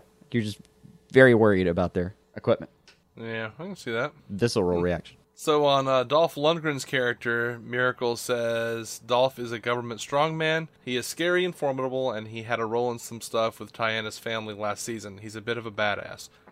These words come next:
Speaker 2: That's about what I expected.
Speaker 1: Yeah, I, they just kinda, like, changed the flavor on him and recast him. He's always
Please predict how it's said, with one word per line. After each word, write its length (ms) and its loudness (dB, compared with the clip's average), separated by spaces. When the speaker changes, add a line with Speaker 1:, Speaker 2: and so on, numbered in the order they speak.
Speaker 2:
That's 240 -18
about 180 -6
what 100 -4
I 80 -6
expected. 520 -10
Speaker 1:
Yeah, 180 -2
I, 180 0
they 100 6
just 160 -2
kinda, 180 2
like, 180 0
changed 280 0
the 60 0
flavor 320 4
on 120 0
him 180 0
and 80 0
recast 460 2
him. 100 -2
He's 120 0
always 440 4